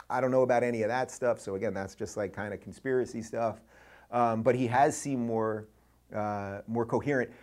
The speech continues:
However, there was a moment about an hour in, you know, he looked at his watch at one point, and then there was, like, two or three moments where he started stumbling,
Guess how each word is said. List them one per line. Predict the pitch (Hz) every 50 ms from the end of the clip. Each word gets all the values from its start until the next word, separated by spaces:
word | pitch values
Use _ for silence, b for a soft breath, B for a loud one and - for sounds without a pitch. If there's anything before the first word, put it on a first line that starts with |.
| B B
However, | - 151 165 208 226 233 190
there | 156 156 151
was | 170 214 240 226
a | 175
moment | 147 143 151 165 143 117
about | 110 107 113 113 107
an | 113 -
hour | - 110 127 139 131 117 110 120
in, | 135 131 123
you | 113
know, | 104
he | 90 110 110
looked | 135 151 151 135
at | 110
his | 101 92
watch | 98 117 120 127 120 - 143
at | -
one | 117 117 117
point, | - 127 127 113
and | 117 120
then | 131 135 139
there | 135 123
was, | 120 113 156 196 226 233 233 190 156
like, | 147 131 123 117 - - - _
two | - - 208 208
or | 202 208 190
three | 190 - 156 156
moments | 139 135 131 127 117 - -
where | 110 104
he | 113 107
started | - - - - - - - 156 160 170 185 190 190 180 151
stumbling, | - - - - 156 143 156 160 170 175 180 185 196 196